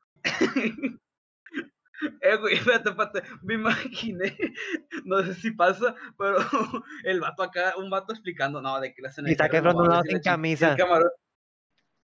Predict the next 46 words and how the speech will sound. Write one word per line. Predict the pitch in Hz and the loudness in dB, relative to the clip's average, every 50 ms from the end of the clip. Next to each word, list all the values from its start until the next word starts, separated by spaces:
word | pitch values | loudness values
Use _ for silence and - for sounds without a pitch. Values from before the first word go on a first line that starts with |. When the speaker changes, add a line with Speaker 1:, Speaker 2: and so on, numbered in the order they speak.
| _ _ _ - | _ _ _ 0
Speaker 1:
<laughs> | - - - 294 - - 311 262 - - - - 330 196 | 2 4 4 4 4 4 4 2 2 0 -2 0 0 2
no, | 180 190 220 226 220 | 4 6 6 6 6
güey, | 214 208 185 165 - - - - - | 4 2 0 -2 -4 -10 -14 -6 -2
el, | 190 196 208 196 | 0 2 2 4
el | 220 226 220 | 2 2 2
camarógrafo | 214 202 202 190 175 175 185 208 226 226 247 226 185 185 | 2 2 2 4 2 4 4 4 2 0 0 -6 -4 -2
lo | 190 185 | -2 -2
manda | 175 175 180 208 240 | 0 -2 0 0 0
a | 240 | 0
la | 233 | 0
chingada | 233 - 208 190 170 175 185 202 196 - | -2 -6 -10 -2 2 4 4 4 4 4
y | 170 | 0
hace | 165 170 - 214 | -2 -2 -4 -8
un | 202 180 | -8 -6
close-up | 143 190 196 196 196 196 190 175 | -2 -2 -2 0 2 0 0 2
de | 196 220 | 2 2
la | 190 165 160 | 2 2 0
cara | 151 160 165 | 0 0 0
de | 156 | 2
Zac | - 185 175 151 | 0 0 0 0
Efron, | 156 170 175 208 196 190 - - - - - | -2 -2 0 -2 -6 -6 -8 -16 -20 -8 -4
así | - 147 - - - - 254 | -2 -2 -2 -4 -6 -4 -2
nomás | 247 240 220 214 214 214 214 | 0 0 0 2 2 0 0
diciendo, | 214 196 185 208 202 190 151 | -2 -6 -8 -8 -6 -6 -4
sí. | - 147 | 0 2
Speaker 2:
Ah. | 147 147 - 1047 1017 988 932 - 240 208 - - 233 - - - 220 - - | 2 2 2 2 0 -2 2 2 0 0 2 0 -2 -2 0 -2 -4 -4 -4
Speaker 1:
Sí. | - - - - - _ - - - _ - - - - - - - 403 - - - - 440 - - | -10 -20 -20 -20 -20 _ -18 -20 -18 _ -12 -10 -10 -10 -6 0 2 2 2 2 -2 -2 -2 -2 -2
Speaker 2:
Zac | - 135 - | -4 0 2
Ef-, | 143 139 - - _ _ _ _ _ _ _ _ - | 2 0 0 -2 _ _ _ _ _ _ _ _ 0
Speaker 1:
Claro | 165 202 226 233 220 214 185 | 2 4 6 6 4 4 2
que | 151 | 2
Speaker 2:
Sa-, | - 139 139 - | 2 4 4 4
Speaker 1:
sí. | - 120 | 2 2
Speaker 2:
Zac | - - 135 131 - | 2 0 0 2 2
Efron | 139 127 139 147 | 2 4 4 2
quitándose | 139 147 143 - 127 127 135 131 143 | 2 2 2 2 2 2 2 4 4
la | 143 143 | 4 4
camisa | - 131 123 120 123 117 - 139 135 135 | 4 2 0 0 -2 0 2 4 4 4
y | 131 | 4
flexionando | - 139 139 127 - 131 123 123 123 135 | 2 -2 -4 -2 -2 -2 -2 -2 -2 -2
sus | 127 127 123 | -2 -2 -2
músculos | 120 120 113 - 135 139 139 135 | -4 -4 -4 0 2 2 2 2
mientras | 139 139 135 139 135 135 - | 2 0 2 2 2 2 2
el | 135 127 | 2 2
vato | 120 120 117 - 135 | 4 2 2 2 -2
explica | 127 - - 139 131 - 143 143 139 135 120 | -6 -2 -2 -4 2 4 4 6 6 4 2